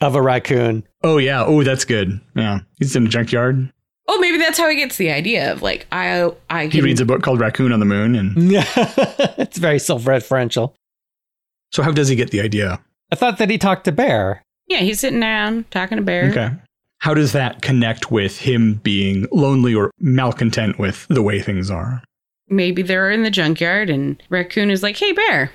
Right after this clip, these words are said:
Speaker 3: there are no other bears around here, and you always seem pretty happy. Aren't you lonely?"
Speaker 2: But yeah, maybe he's like, "Do you ever wish there were other bears?" And he's like, "There are other bears."
Speaker 3: Yeah. And then he tells him the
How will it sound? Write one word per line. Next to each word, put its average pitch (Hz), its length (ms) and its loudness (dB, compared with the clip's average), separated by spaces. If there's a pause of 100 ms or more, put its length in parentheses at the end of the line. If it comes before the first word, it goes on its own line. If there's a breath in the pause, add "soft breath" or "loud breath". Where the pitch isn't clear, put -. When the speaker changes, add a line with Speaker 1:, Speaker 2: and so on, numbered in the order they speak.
Speaker 3:
there 294 160 2
are 277 40 2
no 226 140 2
other 196 200 0
bears 214 340 -2
around 156 300 2
here, 165 180 0
and 233 200 0
you 247 100 2
always 156 240 -2
seem 139 180 -4
pretty 135 460 -6
happy. 185 440 -4 (240)
Aren't 302 220 0
you 240 80 0
lonely?" 180 500 0 (240)
Speaker 2:
But 175 100 0
yeah, 170 40 4
maybe 151 180 4
he's 151 160 2
like, 147 180 4
"Do 135 340 2
you 143 80 4
ever 139 120 4
wish 139 240 2
there 147 120 4
were 139 160 4
other 139 200 4
bears?" 120 400 0
And 147 80 2
he's 143 100 2
like, 139 140 0
"There 127 160 0
are 131 240 2
other 104 120 -2
bears." 107 440 -4
Speaker 3:
Yeah. 220 380 -2 (200)
And 175 120 0
then 160 140 2
he 147 80 0
tells 139 260 -4
him 143 180 0
the 147 160 -4